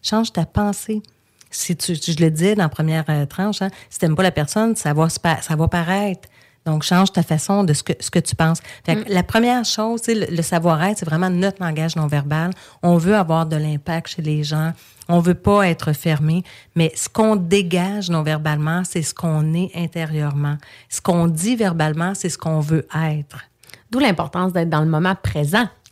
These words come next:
Speaker 1: Oui, puis d'être le plus près, le plus authentique
Speaker 2: Oui.
Speaker 1: possible.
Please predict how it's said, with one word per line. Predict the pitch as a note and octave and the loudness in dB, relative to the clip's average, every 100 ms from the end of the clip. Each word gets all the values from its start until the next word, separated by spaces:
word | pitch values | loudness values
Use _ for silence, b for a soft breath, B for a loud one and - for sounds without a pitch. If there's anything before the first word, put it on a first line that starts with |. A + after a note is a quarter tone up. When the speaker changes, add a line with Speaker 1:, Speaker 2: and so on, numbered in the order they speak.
| E3+ | 2
Speaker 1:
Oui, | F3 B3+ C4+ E3 - _ | 4 4 2 0 -4 _
puis | F3 | 2
d'être | F3+ G3+ | 2 4
le | E3+ | 0
plus | - A3 | 0 -4
près, | - - A#3 G#3 | -4 -2 0 0
le | F#3 | -2
plus | - C#4 A#3+ | 0 0 2
authentique | G#3+ G#3+ F3+ - B3 B3 - | 0 0 -2 -2 -6 -8 -10
Speaker 2:
Oui. | G3 | 0
Speaker 1:
possible. | F#3+ G3 - C4+ C#4 G3 E3+ | 0 0 -2 -2 -2 -2 -2